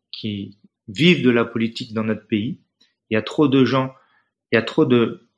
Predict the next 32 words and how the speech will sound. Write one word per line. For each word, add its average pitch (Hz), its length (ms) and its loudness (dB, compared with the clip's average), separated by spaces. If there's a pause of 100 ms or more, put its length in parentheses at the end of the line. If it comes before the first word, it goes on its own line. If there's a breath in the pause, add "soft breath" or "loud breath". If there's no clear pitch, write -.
charges - 520 -2
salariales 117 800 0 (220)
sur - 220 -8
notre 117 240 -2
pays 131 420 0 (160)
pour 120 140 -6
la 120 80 0
politique. - 580 -6 (160)
Il 117 100 -6
faudrait 147 640 0 (1160)
éliminer 170 800 0 (480)
quatre-vingt-dix 185 600 2
pour 143 220 -10
cent 160 480 -10
des 127 160 -2
gens 135 140 -6
de 127 60 -6
la 123 100 -2
politique 120 480 -10
dans 120 100 -10
notre 113 200 -10
pays. 123 260 -10
C'est - 200 -14
une 117 140 -12
catastrophe. - 680 -8 (800 soft breath)
Euh, 104 680 -8 (840)
et, - 80 -4
et, - 560 -4
et 135 40 2
l'homme 170 300 4
reste 156 300 -2
l'homme. 113 400 -2